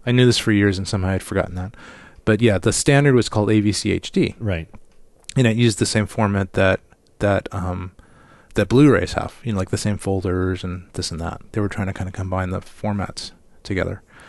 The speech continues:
Speaker 1: So yeah, A V C H D had only a certain bit rate, you know, and it just, and this, and this little GoPro seven just blows it away. It just blows it away.
Speaker 2: Yeah.
Speaker 1: So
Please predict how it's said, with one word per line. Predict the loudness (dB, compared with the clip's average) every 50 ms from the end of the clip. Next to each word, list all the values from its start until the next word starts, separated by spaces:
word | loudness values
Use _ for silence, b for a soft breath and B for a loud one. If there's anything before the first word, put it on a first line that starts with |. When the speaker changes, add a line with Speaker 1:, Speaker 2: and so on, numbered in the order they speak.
| B B B B B B
Speaker 1:
So | -4 0 2 4 4 6 4
yeah, | 6 4 4 2 4
A | 4 2 4
V | 4 2
C | 2 4 4
H | 4 2 0 -2
D | 0 0 0 0 -2
had | 0 2 2 2 2 0
only | 0 2 4 4 4 4 4 4
a | 2
certain | 2 0 0 0 0 -2 -4 -4 -4 0
bit | 0 0 0
rate, | 2 0 -2 -2 -2 -6 -10 -16 -16 -18 _ _ _ _ _
you | -6 -4 -2
know, | -2 -2 -2
and | -2 -2 -2
it | -2 -2 -4 _
just, | -6 -4 -4 -4 -8 -14 b b b b b b b b b _ _ _ _ -2
and | 0 2 4 4
this, | 4 4 2 -4 -2
and | 0 2 4
this | 4 2 2 0 -4 0
little | 2 4 4 6 6 4 4 2 0 -4 -14 -20 _ _
GoPro | -2 -2 0 0 0 2 2 2 2 0 -2 -6
seven | -8 -2 0 0 0 0 -2 -2
just | -4 -6 -6 -10 -20 _
blows | _ -2 0 2 2 2 2 2 0
it | 0 0
away. | 2 2 2 0 0 -2 -2 -4 -8 -12 -16 -20 -20 -18 _
It | -12 -10
just | -8 -8 -10 -12 -12 -6
blows | -4 -2 0 2 2 2 2
it | 2 2
away. | 2 0 0 0 -2 -2 -4
Speaker 2:
Yeah. | -4 -4 -4 -6 -6
Speaker 1:
So | -4 0 0 2 2 0